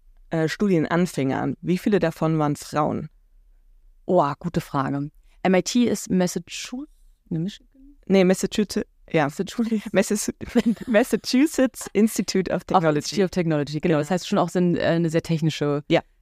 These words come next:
Speaker 2: ähm, Universität, Hochschule. Ähm,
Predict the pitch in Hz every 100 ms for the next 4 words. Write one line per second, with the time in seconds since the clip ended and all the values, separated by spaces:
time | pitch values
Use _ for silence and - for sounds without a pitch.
0 | _ - 151 147 147 151 143 143 - 143
1 | 151 139 - 143 143 _ _ _ - _
2 | - 196 202 208 208 208 208 208 208 196